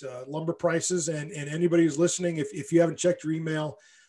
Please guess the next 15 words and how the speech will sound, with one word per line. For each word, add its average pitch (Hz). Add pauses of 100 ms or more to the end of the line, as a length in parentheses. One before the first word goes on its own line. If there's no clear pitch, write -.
(140)
I'll 143
look 160
for 165
an 156
email 151
last 156
week. 156
Uh, 147
we'll 139
send 151
another 143
one 143
out, 143
another 143
reminder. 139